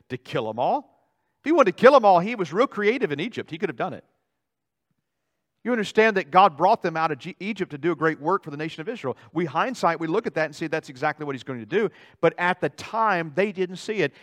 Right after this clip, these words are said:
and they tempt God. They tempt God, and say, "What'd you do? Bring us out here? Why'd you do this, God? This makes no sense. Why?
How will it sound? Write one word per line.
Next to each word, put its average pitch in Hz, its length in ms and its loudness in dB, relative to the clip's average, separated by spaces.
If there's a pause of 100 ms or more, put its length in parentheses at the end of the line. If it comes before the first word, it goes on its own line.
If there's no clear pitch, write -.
and 180 140 0
they 156 120 0
tempt 214 480 -6
God. 117 560 6 (840)
They 143 100 -8
tempt 208 320 -4
God, 110 340 -4 (600)
and - 80 -20
say, 175 100 -2
"What'd 185 220 4
you 269 80 0
do? 214 220 4
Bring 185 220 2
us 165 120 -4
out 185 120 6
here? 202 120 2 (140)
Why'd 320 300 8
you 320 100 4
do 302 220 0
this, 160 220 0
God? 214 300 10 (1500)
This 247 140 -4
makes 277 240 4
no 330 240 6
sense. - 640 -4 (1200)
Why? 185 560 6